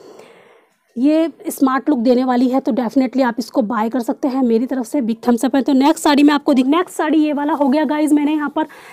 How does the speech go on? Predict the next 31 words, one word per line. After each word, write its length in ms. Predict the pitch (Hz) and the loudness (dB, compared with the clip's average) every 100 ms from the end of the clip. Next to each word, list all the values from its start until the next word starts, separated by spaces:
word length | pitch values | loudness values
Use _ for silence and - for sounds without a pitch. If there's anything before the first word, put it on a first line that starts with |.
| - | -10
सभी 340 | - 262 330 | -2 4 4
साड़ियाँ 440 | 330 277 254 269 277 | 4 2 2 2 0
heavy 360 | 277 254 240 262 | -2 -2 0 2
buy 280 | 240 220 | 0 -2
की 200 | 226 254 240 | -2 0 0
हैं 140 | 269 | 0
और 200 | 269 262 | -2 -2
जो 280 | 208 262 269 - | 0 0 0 -2
एक 180 | 320 330 | -6 -2
साड़ी 260 | 277 247 | -2 0
मैंने 220 | 254 247 | 0 0
light 340 | 277 233 247 240 | -2 -2 -4 -2
weighted 340 | 233 233 262 | -2 -2 -4
buy 240 | 220 202 226 | -4 -6 -4
की 160 | 247 | 0
हैं। 180 | 254 262 | 0 0
जो 140 | 269 | 0
इस 120 | 262 247 | -2 0
तरीके 280 | 254 240 240 | -2 -2 -2
की 180 | 294 294 - - - | -2 -2 -8 -14 -6
heavy 260 | 254 285 | -2 0
साड़ियाँ 400 | 302 262 247 269 | 0 0 2 2
पहनना 400 | 254 247 254 277 | 2 2 2 2
पसंद 400 | 302 269 254 262 | 0 -4 0 2
नहीं 160 | 269 269 | 2 2
करते 300 | 247 226 262 | 0 -2 -2
तो 120 | 311 | -2
वो 120 | 262 262 | -2 -2
light 340 | 226 226 247 | -4 -6 -4
weight 200 | 240 233 | -4 -4
साड़ी 320 | - 214 233 | -4 -2 0